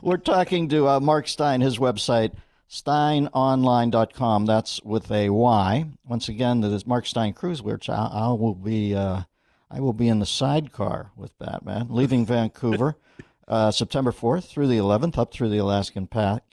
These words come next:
uh, Passage. I, I guess um,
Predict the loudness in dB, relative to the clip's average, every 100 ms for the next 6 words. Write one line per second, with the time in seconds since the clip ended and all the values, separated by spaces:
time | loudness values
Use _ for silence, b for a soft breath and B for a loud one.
0 | -10 -8 -6 -2 -2 -2 -4 -2 0 -2
1 | -2 -4 -6 b b b b -2 2 2
2 | 0 -4 -10